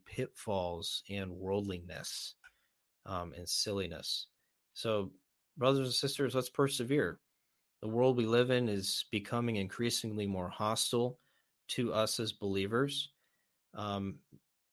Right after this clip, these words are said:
but the only way we can persevere is by looking unto Jesus and resting in him and his gospel, remembering those promises that he gave to us and obeying him as we're believing, uh, flowing from that faith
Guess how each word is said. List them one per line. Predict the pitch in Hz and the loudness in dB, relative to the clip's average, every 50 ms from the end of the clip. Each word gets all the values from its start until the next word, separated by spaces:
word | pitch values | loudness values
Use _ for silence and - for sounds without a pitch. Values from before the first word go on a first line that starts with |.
| _ _ _ _ _ _ - | _ _ _ _ _ _ -4
but | 123 107 104 95 | -2 -2 -2 0
the | 107 107 | 0 0
only | 113 120 127 127 | 2 2 2 2
way | 120 113 117 113 117 120 123 | 4 4 4 4 4 4 2
we | 117 101 104 117 113 | 2 0 -2 -2 -2
can | - 120 110 | -2 -4 -4
persevere | - - 117 113 - - 104 101 110 110 113 113 | -2 -2 -2 -2 -2 -6 -6 -4 -4 -2 -2 -2
is | 104 | -4
by | - - 101 | -4 -4 -4
looking | 98 95 104 101 101 110 104 | -2 -2 -2 -4 -4 -6 -6
unto | 104 101 101 98 | -4 -4 -4 -4
Jesus | 98 - 98 95 92 95 90 82 - - | -4 -6 -6 -6 -4 -6 -6 -4 -6 -6
and | 95 87 87 | -6 -6 -4
resting | 98 104 117 120 - - - 117 110 | -2 -2 0 0 -2 -2 -2 -2 -2
in | 110 104 | -4 -4
him | 101 - 107 107 101 98 | -6 -6 -6 -6 -4 -4
and | 95 90 | -6 -6
his | 98 101 95 - | -8 -8 -10 -8
gospel, | - 95 95 98 101 - - 90 90 | -6 -6 -4 -4 -4 -6 -8 -8 -4
remembering | 92 104 113 131 151 170 175 175 160 147 | -2 0 2 4 4 4 4 2 2 2
those | 135 123 120 | 2 0 -2
promises | - - - 123 135 147 143 117 - - - 101 98 101 | -4 -4 -2 0 0 2 0 -2 -4 -6 -8 -8 -8 -6
that | - 107 101 101 | -6 -6 -6 -6
he | 113 117 113 | -6 -8 -10
gave | 113 - 113 113 113 110 | -6 -6 -4 -4 -6 -6
to | - 135 - - | -10 -12 -10 -6
us | 104 101 90 82 - - - - - - - _ _ _ _ _ _ _ _ _ _ _ - | -6 -4 -4 -4 -6 -6 -8 -8 -8 -10 -14 _ _ _ _ _ _ _ _ _ _ _ -8
and | 113 113 | -6 -6
obeying | - - 110 107 101 101 104 107 113 123 120 110 101 | -4 -4 -4 -6 -4 -4 -4 -2 -2 -2 -2 -2 -2
him | 101 101 101 95 90 87 82 - - _ _ _ _ _ - | -4 -4 -6 -6 -8 -8 -10 -14 -16 _ _ _ _ _ -8
as | - 104 107 101 - - | -6 -4 -4 -4 -6 -4
we're | 110 104 | -6 -6
believing, | 98 98 98 92 92 92 95 95 95 82 80 82 - - _ _ _ _ - | -6 -6 -8 -8 -8 -8 -8 -8 -8 -10 -12 -12 -14 -20 _ _ _ _ -20
uh, | - | -18
flowing | - - - 117 113 113 113 113 110 107 101 | -16 -12 -4 -2 0 0 0 0 -2 -4 -6
from | 101 - 107 101 98 95 | -8 -10 -10 -8 -8 -6
that | 98 92 90 - - _ - - - | -6 -6 -6 -8 -12 _ -20 -12 -8
faith | 107 98 92 87 | -6 -6 -6 -8